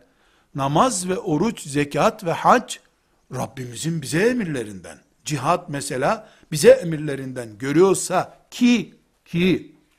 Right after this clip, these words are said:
ne yazık ki Kur'an eğitimi, tefsir dersi deyince böyle bir mantığa doğru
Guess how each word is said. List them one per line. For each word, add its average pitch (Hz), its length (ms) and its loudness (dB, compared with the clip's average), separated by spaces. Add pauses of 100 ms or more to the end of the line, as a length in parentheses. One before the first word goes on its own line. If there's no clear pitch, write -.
(160)
ne 170 80 2
yazık 190 600 -2
ki 135 400 -6 (960)
Kur'an 180 760 2
eğitimi, 160 720 -2 (420)
tefsir 156 720 -4
dersi 156 500 0
deyince 226 580 -2 (580)
böyle 226 480 6
bir 196 100 0
mantığa 170 760 0
doğru 151 540 2